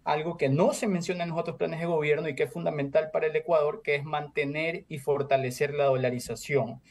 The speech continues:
Luisa González y Otto Sonel Holmer mencionan claramente en sus planes de gobierno que ellos quieren mantener y fortalecer la dolarización.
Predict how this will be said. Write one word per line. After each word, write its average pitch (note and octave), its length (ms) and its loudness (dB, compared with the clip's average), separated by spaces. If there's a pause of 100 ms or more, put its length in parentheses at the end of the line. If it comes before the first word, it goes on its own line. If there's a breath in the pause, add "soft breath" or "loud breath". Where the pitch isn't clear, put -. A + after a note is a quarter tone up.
(320 loud breath)
Luisa G3 420 2
González F#3+ 460 2
y D#3+ 80 -4
Otto E3 180 -4
Sonel D#3 280 -4
Holmer D#3 380 0 (100)
mencionan C#3+ 540 -2
claramente E3 520 -2
en D3 60 -4
sus C3+ 120 -8
planes D3+ 260 0
de D3+ 100 0
gobierno D3 480 2 (280 soft breath)
que D3+ 140 4
ellos D3+ 360 0 (380 soft breath)
quieren F#3+ 320 4
mantener E3 640 -2
y D3+ 120 -8
fortalecer C#3 840 0
la C#3 140 2
dolarización. B2 880 -4